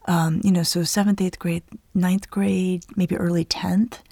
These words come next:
very good-looking kids can have a lot of power out of that. As kids get to be fourteen, fifteen, sixteen, they become more sophisticated in their assessment of one another and will start to really, um,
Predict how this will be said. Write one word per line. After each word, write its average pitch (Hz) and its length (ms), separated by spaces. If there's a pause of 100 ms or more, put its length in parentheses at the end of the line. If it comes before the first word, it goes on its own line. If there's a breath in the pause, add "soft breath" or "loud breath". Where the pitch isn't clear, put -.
(480 soft breath)
very 175 380
good-looking 180 480
kids 175 280
can 175 120
have 160 140
a 170 60
lot 160 340
of 180 100
power 196 640 (220)
out 220 160
of 226 100
that. - 320 (1000 soft breath)
As 269 360
kids 226 260
get 208 200
to - 80
be 190 100
fourteen, 190 400
fifteen, 170 320
sixteen, 214 480
they 240 160
become 226 460
more 214 240
sophisticated 170 800
in 160 140
their 160 180
assessment 190 580
of - 140
one 208 100
another 208 540 (800 soft breath)
and 196 200
will 190 120
start 185 380
to 165 180
really, 160 500
um, 170 460